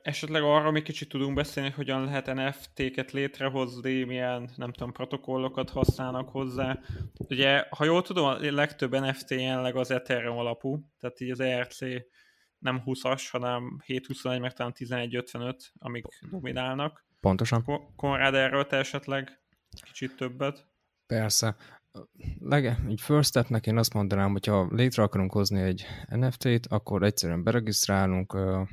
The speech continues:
Speaker 2: Open Ocean, OpenSea-re, MetaMask
Speaker 1: OpenSea.
Speaker 2: fiókunk, igen, OpenSea-re, MetaMask fiókunkat hozzárendeljük, és már van lehetőségünk kollekciókat létrehozni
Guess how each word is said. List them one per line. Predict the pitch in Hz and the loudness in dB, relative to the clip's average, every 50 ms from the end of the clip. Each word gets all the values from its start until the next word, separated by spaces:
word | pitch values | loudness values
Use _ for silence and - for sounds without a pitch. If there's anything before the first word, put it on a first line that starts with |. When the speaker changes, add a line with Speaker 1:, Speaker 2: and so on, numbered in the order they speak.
| - - - - - - - - _ _ _ _ _ _ _ | -10 -18 -18 -20 -20 -20 -20 -20 _ _ _ _ _ _ _
Speaker 2:
Open | - 117 113 120 - 113 113 | -2 -2 -2 0 0 2 2
Ocean, | 113 113 117 - - 107 113 - - - - _ _ _ - | 2 2 0 0 -2 -4 -6 -6 -6 -12 -14 _ _ _ -2
OpenSea-re, | 101 104 110 - 120 123 123 - - - 135 135 139 143 131 123 - - | 0 0 0 2 0 2 4 4 4 4 4 4 6 4 4 4 2 -2
MetaMask | - 107 104 - 107 104 101 - - | -2 -2 -2 0 0 0 0 0 -2
Speaker 1:
OpenSea. | - 123 117 104 | -4 -8 -4 -2
Speaker 2:
fiókunk, | 101 98 104 113 _ - 104 104 120 - 123 123 120 - _ | 0 0 0 -2 _ -8 -8 -8 -8 -8 -12 -12 -12 -14 _
igen, | 107 107 113 120 127 131 - - - - - _ | -8 -4 -2 -2 -2 -4 -6 -10 -20 -20 -20 _
OpenSea-re, | - 117 110 - 101 98 95 - 131 131 131 123 120 117 - | -2 -2 0 2 2 6 6 6 6 4 2 4 4 4 4
MetaMask | - 117 117 - 110 110 107 101 - | 4 0 0 2 0 0 0 0 0
fiókunkat | - 107 101 98 - - 90 92 - - - | 0 2 0 0 0 -2 -8 -8 -8 -10 -4
hozzárendeljük, | - 139 131 - 117 107 104 104 104 98 98 95 - - | -2 2 2 2 2 2 2 2 2 2 2 0 0 -4
és | - - | -10 -6
már | 113 104 104 95 | -2 -2 -2 0
van | 98 90 92 98 | 0 0 0 0
lehetőségünk | 98 95 92 - 90 85 92 - - 90 92 90 92 | 2 0 0 0 0 -2 0 0 0 0 0 0 -2
kollekciókat | - - 95 90 85 101 - - 92 85 90 - - - - | 0 0 0 0 0 -2 -2 -2 -2 -2 -2 -2 -6 -8 -4
létrehozni | 104 101 90 87 - - 80 78 78 - - - 90 110 | -2 -2 -2 -2 -2 -4 -4 -4 -4 -6 -6 -8 -8 -8